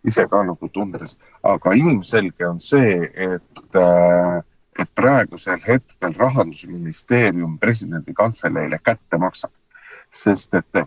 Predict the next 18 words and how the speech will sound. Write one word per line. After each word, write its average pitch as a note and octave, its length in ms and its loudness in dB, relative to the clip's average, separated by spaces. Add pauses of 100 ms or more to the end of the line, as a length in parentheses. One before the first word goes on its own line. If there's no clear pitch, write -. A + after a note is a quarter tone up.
(140)
kui E3+ 260 4
see - 180 2
kõik B2+ 300 0
oleks F2+ 280 0
olnud F#2+ 280 -2
nii C#3 180 6
hirmus, A2 540 2
nagu G2 220 -2
nad F2 160 -2
praegusel F#2 440 0
hetkel F2 320 -2
üritavad E2 480 -4
kirjeldada, D#2+ 540 0 (460)
siis - 280 0
ei G2 260 4
oleks A#2+ 500 2
tollel G2+ 340 2
hetkel F2 400 -4